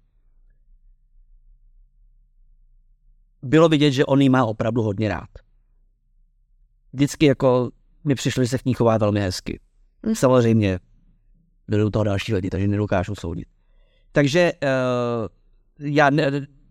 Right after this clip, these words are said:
Speaker 1: netuším, co vedlo k tomu, že se rozešli. Eh,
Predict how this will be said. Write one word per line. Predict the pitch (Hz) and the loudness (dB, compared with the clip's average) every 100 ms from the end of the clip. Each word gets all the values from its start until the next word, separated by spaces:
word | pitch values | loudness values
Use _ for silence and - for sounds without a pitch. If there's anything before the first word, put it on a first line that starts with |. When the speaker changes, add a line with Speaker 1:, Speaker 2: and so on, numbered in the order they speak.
| _ _ - | _ _ -6
Speaker 1:
netuším, | 147 214 254 - 208 196 | -2 0 0 0 0 2
co | - | 2
vedlo | 175 160 | 0 0
k | 156 | 0
tomu, | - 147 | 0 -2
že | 143 | -2
se | - | -2
rozešli. | 135 127 123 - 123 117 - _ _ _ - | -2 0 -2 -2 0 0 -4 _ _ _ -8
Eh, | 120 117 117 113 107 | -2 0 0 0 -2